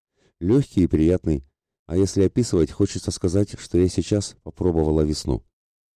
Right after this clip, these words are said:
«Весну», удивился я. «Это как?» «Не знаю», пожала она плечиками и откусила ещё раз.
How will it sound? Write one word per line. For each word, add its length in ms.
«Весну», 640
удивился 480
я. 240
«Это 240
как?» 320
«Не 140
знаю», 460
пожала 400
она 140
плечиками 640
и 160
откусила 460
ещё 420
раз. 240